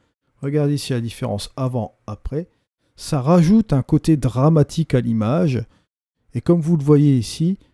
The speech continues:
en un clic, on trouve des résultats assez, euh, prometteurs.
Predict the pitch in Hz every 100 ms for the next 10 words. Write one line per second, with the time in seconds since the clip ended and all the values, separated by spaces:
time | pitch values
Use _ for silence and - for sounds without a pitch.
0 | _ _ _ 127 143 160 - 151 190 -
1 | 131 - 180 175 139 127 131 131 123 -
2 | 165 143 - 160 160 120 110 - 156 151
3 | - 139